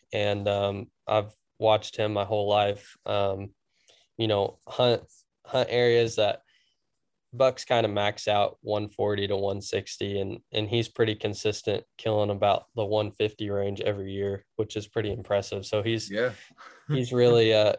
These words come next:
Speaker 1: getting it done in the areas that he is, or, or he'll go out of state to Kansas or Iowa and, and shoot a good one, um, on a brand new spot in a week's time, you know? So,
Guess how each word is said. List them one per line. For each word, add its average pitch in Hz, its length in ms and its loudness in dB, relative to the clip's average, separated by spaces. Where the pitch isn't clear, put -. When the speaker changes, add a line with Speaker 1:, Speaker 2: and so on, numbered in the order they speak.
Speaker 1:
getting 117 260 0
it 101 160 -4
done 104 280 0
in 104 120 -2
the - 140 -6
areas 104 400 0
that 101 220 0
he 113 240 0
is, 107 300 0
or, 104 280 0
or 110 140 2
he'll 113 180 2
go 110 180 6
out 107 140 6
of 101 80 0
state 107 520 -4
to 107 140 -4
Kansas 107 600 0
or 101 120 0
Iowa 101 460 4
and, 101 160 -8
and 104 200 -6
shoot 110 220 -2
a 101 80 0
good 104 220 0
one, 101 420 0
um, 101 540 0
on 104 160 2
a 98 60 0
brand 104 360 0
new 101 140 -6
spot 101 540 4
in 101 140 -4
a 101 80 -2
week's 104 340 -8
time, 101 360 2
you 101 80 -4
know? 101 220 -4
So, 104 360 -2